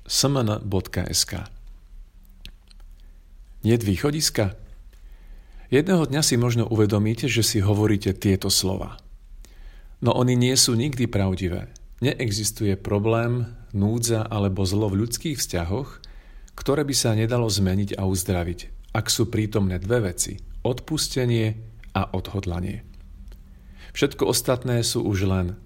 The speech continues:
technické detaily. Bez ohľadu na to, akí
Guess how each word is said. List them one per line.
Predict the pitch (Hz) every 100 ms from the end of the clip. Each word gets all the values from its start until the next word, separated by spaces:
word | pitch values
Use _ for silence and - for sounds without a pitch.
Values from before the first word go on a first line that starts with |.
| -
technické | 151 123 104 - 95
detaily. | 92 95 - 107 - - - - - - - -
Bez | 101 110 -
ohľadu | 123 127 143 120
na | 107 120
to, | 117 98
akí | 104 98 98 98